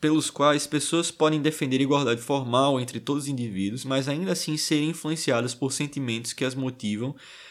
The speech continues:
e a se relacionarem preferencialmente com pessoas que fazem parte do mesmo grupo racial.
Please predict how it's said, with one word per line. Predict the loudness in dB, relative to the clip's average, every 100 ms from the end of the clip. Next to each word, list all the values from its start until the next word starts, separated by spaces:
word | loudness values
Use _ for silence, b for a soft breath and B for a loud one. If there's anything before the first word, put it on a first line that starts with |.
| B
e | 4 4
a |
se | 4 0
relacionarem | 2 2 2 0 -2 0 0 0 -2
preferencialmente | -4 -4 -4 -4 -4 -4
com | -6
pessoas | -4 -4 -2 -4
que | -6 -4
fazem | -2 0 -2
parte | -6 -6
do | -4
mesmo | -4 -4
grupo | -4 -6 -4
racial. | -4 -4 -4 -6